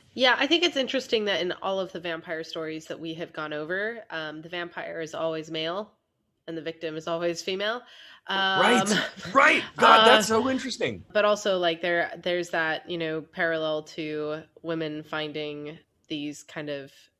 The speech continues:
Speaker 1: uh, aggressive personalities very attractive. So it's easy for them to be ensnared, um, as
Speaker 2: Right.
Speaker 1: opposed to the other way around. But I would be curious to see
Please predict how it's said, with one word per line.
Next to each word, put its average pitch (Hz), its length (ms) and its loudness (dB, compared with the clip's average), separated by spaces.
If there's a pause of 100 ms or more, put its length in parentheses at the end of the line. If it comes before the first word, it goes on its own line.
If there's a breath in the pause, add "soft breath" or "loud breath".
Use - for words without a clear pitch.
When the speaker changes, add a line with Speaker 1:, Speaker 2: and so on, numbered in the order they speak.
Speaker 1:
uh, - 360 -10
aggressive 156 1080 -10
personalities 151 1000 -4
very 143 260 -4
attractive. 135 640 -6
So - 120 -6
it's 151 180 -12
easy 160 320 -2
for 165 140 -6
them 151 180 -6
to - 140 -20
be 139 180 -12
ensnared, 147 760 -12 (480 soft breath)
um, 151 200 -4
as 117 60 -2
Speaker 2:
Right. 110 180 2
Speaker 1:
opposed 107 160 -2
to 160 80 -12
the 151 100 -6
other 147 120 -6
way 143 120 -6
around. 143 480 -8
But - 80 -4
I 165 100 0
would 180 140 -2
be 185 80 -12
curious 196 640 -6
to 175 100 -12
see 151 520 -10